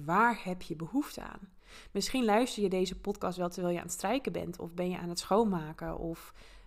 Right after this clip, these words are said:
ehm, ja, voelt dat echt als een zelfzorgmoment? En zo ja, weet je, super, dat is supergoed. Maar het kan ook zijn dat je deze podcast juist luistert omdat je daar meer behoefte aan hebt en misschien nu honderd dingen tegelijk doet en eigenlijk niet echt hoort wat ik zeg.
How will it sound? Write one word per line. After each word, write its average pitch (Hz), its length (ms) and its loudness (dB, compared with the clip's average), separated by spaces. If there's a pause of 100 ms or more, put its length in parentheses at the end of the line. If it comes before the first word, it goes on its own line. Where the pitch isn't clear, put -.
(220)
ehm, 170 440 -8 (180)
ja, - 360 -6 (120)
voelt - 380 6
dat - 160 2
echt - 220 -6
als 175 140 -8
een 180 80 -4
zelfzorgmoment? - 840 0
En 190 120 -2
zo 196 120 2
ja, 208 280 4
weet 190 120 -2
je, 247 80 0
super, 208 520 4
dat 233 200 6
is - 180 -4
supergoed. 233 560 0 (680)
Maar 262 80 10
het 269 120 2
kan 254 100 4
ook 349 140 10
zijn 240 180 0
dat 208 140 4
je 214 80 0
deze 202 200 4
podcast 220 400 2
juist 202 220 6
luistert 214 360 6
omdat 202 220 4
je - 60 -6
daar 190 120 4
meer 190 160 4
behoefte 185 400 2
aan 196 60 0
hebt 180 240 -2
en 208 140 0
misschien 202 400 2
nu 202 100 6
honderd 208 280 4
dingen 190 200 0
tegelijk 190 420 0
doet 180 160 2
en 190 140 -6
eigenlijk 220 380 0
niet 190 160 0
echt - 160 -4
hoort 190 240 0
wat 185 140 -2
ik 190 120 -8
zeg. - 440 -2